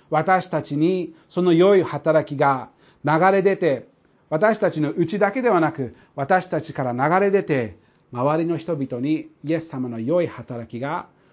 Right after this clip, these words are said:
移り出すことができる。本当に私たちの目が見えないところにイエス様の恵みが流れ出るようになってくる。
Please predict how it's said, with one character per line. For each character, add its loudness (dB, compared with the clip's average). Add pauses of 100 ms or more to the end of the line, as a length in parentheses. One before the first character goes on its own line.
(300)
移 -2
り 6
出 4
す -18
こ -6
と -8
が -6
で -6
き -14
る。 -14 (840)
本 2
当 6
に 2
私 2
た 2
ち -4
の 2
目 2
が 4
見 4
え 2
な 2
い 2
と 0
こ 4
ろ 0
に -2 (180)
イ 4
エ 6
ス -6
様 -2
の 0
恵 2
み 0
が 0
流 -2 (120)
れ 6
出 6
る 2
よ 2
う 2
に -2
な -6
っ -10
て -16
く -18
る。 -18